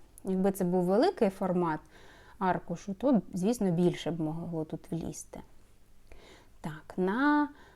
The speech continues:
голові, на лобику в неї тут стирчить дві пір'їнки. Я малюю таку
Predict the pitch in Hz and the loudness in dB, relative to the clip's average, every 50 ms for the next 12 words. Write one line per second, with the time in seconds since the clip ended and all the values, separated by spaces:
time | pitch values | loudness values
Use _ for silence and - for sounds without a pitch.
0 | _ - - 196 202 220 240 247 277 277 240 220 196 175 156 151 151 - - - | _ -14 -6 -2 2 6 8 10 10 8 8 6 6 4 4 2 0 -6 -10 -6
1 | 185 190 208 220 240 233 202 175 165 165 160 - - 165 165 175 180 185 185 180 | -2 0 2 6 6 6 6 6 4 2 -2 -2 -2 -2 0 2 2 2 2 2
2 | 180 180 180 175 - - - 202 196 - - - - 190 175 165 165 175 180 202 | 0 0 -2 -4 -4 -6 -6 -6 -6 -6 -4 0 2 2 2 2 2 2 2 2
3 | 190 - - 247 262 220 175 160 160 151 139 - 170 - - 180 233 285 294 - | 2 2 4 4 6 6 4 4 2 0 -2 -2 -4 -4 -2 -2 -2 -2 -4 -8
4 | - - - - - - - 226 185 190 190 180 175 175 180 185 185 185 175 170 | -18 -20 -20 -20 -20 -14 -8 -4 0 2 2 4 4 4 4 4 4 6 6 6
5 | 170 160 151 - - - - - - - - - - 131 131 - - - 160 151 | 4 4 2 -2 -10 -20 -20 -20 -20 -20 -20 -12 -6 -6 -6 -6 -4 -2 0 0
6 | 143 | 0